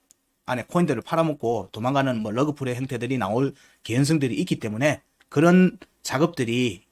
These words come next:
일어나는지 지속적으로 살펴보는 거예요. 예, 블록체인의 뭐 코인 이동 현황들도 그래서 계속 추적하는 거죠.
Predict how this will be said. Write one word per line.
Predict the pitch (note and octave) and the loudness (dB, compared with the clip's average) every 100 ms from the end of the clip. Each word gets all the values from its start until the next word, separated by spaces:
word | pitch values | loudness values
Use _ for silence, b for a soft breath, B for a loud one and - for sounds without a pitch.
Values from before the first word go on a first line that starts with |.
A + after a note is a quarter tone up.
| _ | _
일어나는지 | F#3 E3 B2+ B2 A#2+ - | 2 4 4 0 -2 -4
지속적으로 | F3+ E3+ - G#2+ G#2 B2 D3+ | -2 -2 -4 -4 0 0 0
살펴보는 | - - G#3+ B2+ G2+ G2 | -2 -6 -6 -6 -6 -8
거예요. | F2 _ _ _ _ _ G2 | -12 _ _ _ _ _ -16
예, | |
블록체인의 | - A2+ B2 D#3 C#3 C#3 - B2+ D3 C#3+ - B B - | -8 -6 -2 2 2 2 -2 -2 -2 -4 -14 B B -10
뭐 | F#2 - _ - - | -8 -8 _ -20 -6
코인 | - D#3 B2 | 2 2 4
이동 | D3+ B2 | 2 0
현황들도 | A2+ A#2+ B2+ A2+ | -2 -2 -2 -4
그래서 | B2 C3 - | -4 -6 -8
계속 | F#2+ - | -12 -12
추적하는 | - E3 C3+ A2+ A#2 | -6 -4 -2 -4 -6
거죠. | G2+ F#2 G#2 - | -6 -4 -4 -4